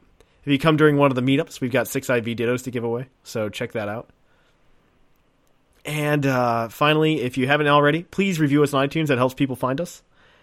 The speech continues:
And finally, if you got a little extra change jingling around in your pocket and you feel like supporting the show, go head on over to patreon dot com slash puckle podcast. Um, all of your donations go right back into the show. We're having a blast with that. Um, we can, we can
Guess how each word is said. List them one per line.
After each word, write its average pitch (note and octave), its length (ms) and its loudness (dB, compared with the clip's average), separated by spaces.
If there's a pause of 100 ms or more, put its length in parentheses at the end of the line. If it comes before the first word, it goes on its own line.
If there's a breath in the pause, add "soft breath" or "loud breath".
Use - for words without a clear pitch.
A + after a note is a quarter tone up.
(160 soft breath)
And B2+ 220 -4
finally, F3 300 2
if E3 60 0
you F#3 60 -8
got F#3+ 100 4
a F#3+ 80 0
little F3+ 140 0
extra D3+ 320 -2
change D#3 400 -4
jingling C#3+ 280 -2
around C3+ 140 0
in C3+ 40 -4
your B2+ 100 -6
pocket C#3+ 380 -4
and A#2 240 -6
you A2+ 160 -2
feel C3+ 400 -2
like B2+ 120 2
supporting C3+ 360 -2
the A#2+ 40 -4
show, C#3 260 -2
go C#3 360 2
head C#3+ 160 4
on C#3+ 120 4
over C#3+ 180 2
to A#2 120 -4
patreon D3 440 0
dot B2+ 180 0
com D3 260 -2
slash A#2+ 360 -6
puckle C3+ 220 -8
podcast. C#3+ 540 -4 (560 soft breath)
Um, A2+ 380 -4
all C3 220 4
of B2+ 80 0
your B2+ 60 0
donations C3 440 0
go A#2 100 0
right A#2 220 0
back A#2+ 220 0
into A#2 100 -6
the A2+ 80 -2
show. A#2+ 320 -2
We're A2 160 -4
having A2+ 220 -2
a - 20 -8
blast A2 320 -2
with - 100 -20
that. G#2+ 300 -6 (520 soft breath)
Um, G#2 380 -6
we B2 120 -4
can, A2 360 -4
we A#2 120 -8
can A2 220 -8